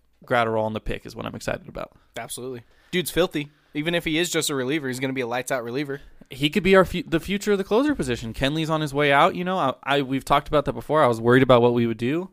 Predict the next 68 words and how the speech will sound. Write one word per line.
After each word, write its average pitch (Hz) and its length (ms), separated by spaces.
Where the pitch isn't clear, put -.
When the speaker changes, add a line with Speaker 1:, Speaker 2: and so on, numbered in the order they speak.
Speaker 1:
and 110 640
Speaker 2:
He 143 80
could 147 140
be 139 100
a 120 60
great 107 280
replacement 110 480
for - 80
Kenley. 104 300
Speaker 1:
Uh, 123 80
we 120 120
were 120 80
talking 127 300
about 123 240
this 139 260
before. 127 480
Uh, 110 140
he's, 113 200
like, 113 140
in 117 80
the 110 60
top 123 280
one 117 220
and 113 100
two 127 140
percent 117 320
of, 110 100
like, 110 160
velocity, 110 520
spin 113 300
rate, 113 260
and 110 120
I 110 40
think 113 180
it 110 40
was 110 140
vertical 110 500
movement 113 400
or 123 40
something. 139 380
So, 104 320
Speaker 2:
Which, - 280
I 175 100
mean, 165 160
I 147 100
guess 165 260
if 160 120
he's 139 180
having 131 280
health 123 280
issues, 143 500
throwing 147 300
a - 20
hundred 135 220
miles 123 280
an 123 80
hour 123 220
and 120 100
being 120 180
absolutely 120 460
filthy 120 340
probably 135 340
isn't 120 200
best 117 300
for 135 100
someone's 120 340
<laughs> - 0
arm. 117 280